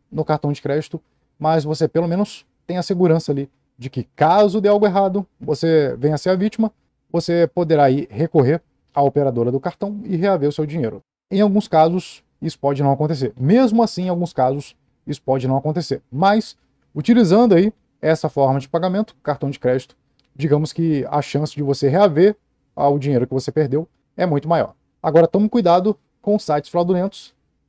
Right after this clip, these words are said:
roubarem os dados do cartão de crédito, né? Então, você vai pra análise do site em si, da mensagem, pra que você não digite ali as informações do cartão de crédito e aí, é, no caso, você acabar tendo a, seu cartão de crédito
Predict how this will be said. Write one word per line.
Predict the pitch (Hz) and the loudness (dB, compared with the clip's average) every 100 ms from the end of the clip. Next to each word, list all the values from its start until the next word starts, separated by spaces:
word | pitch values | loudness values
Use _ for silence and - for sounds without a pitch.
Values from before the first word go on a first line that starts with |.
| - | 0
roubarem | 233 170 156 170 165 156 156 | 0 4 4 4 2 -2 -4
os | 165 131 | -6 -2
dados | 139 139 127 | 0 -2 -4
do | 151 | -10
cartão | 139 160 | -8 -8
de | 147 | -6
crédito, | 139 120 - 110 | -2 -4 -4 -10
né? | 120 _ _ - | -10 _ _ -8
Então, | 160 | -6
você | 185 202 | -4 -2
vai | 170 175 185 _ _ _ _ | 2 0 -2 _ _ _ _
pra | 180 185 | 0 0
análise | 156 147 147 143 | 2 0 0 -4
do | 139 156 | -6 -8
site | - 139 143 160 | -2 -2 -2 -4
em | |
si, | 151 196 208 _ _ | -6 -4 -4 _ _
da | 147 175 | -4 -4
mensagem, | 180 170 143 139 147 _ _ _ _ | -2 -2 0 0 -4 _ _ _ _
pra | - | -6
que | 165 | -2
você | 160 185 | 0 2
não | 220 | 4
digite | 196 160 165 156 | 4 2 0 0
ali | 147 160 _ _ _ - | -2 -2 _ _ _ -4
as | 143 147 | -2 0
informações | 151 151 151 120 110 107 | 0 0 0 0 -2 -2
do | 139 | -2
cartão | 143 135 131 | -2 -2 -4
de | - | -2
crédito | 135 156 147 | -2 -2 -4
e | 175 | -2
aí, | 175 165 _ _ _ | 0 -2 _ _ _
é, | 123 135 | -4 -2
no | 151 | 0
caso, | 127 127 127 | 2 2 0
você | 131 123 131 | -4 -6 -2
acabar | 123 123 123 | 0 0 0
tendo | - 110 117 - | -2 -2 -2 -6
a, | 117 120 117 127 | -6 -2 -2 -2
seu | - | -6
cartão | 131 127 123 | -6 -4 -4
de | - | -2
crédito | 110 117 139 | -2 -2 -10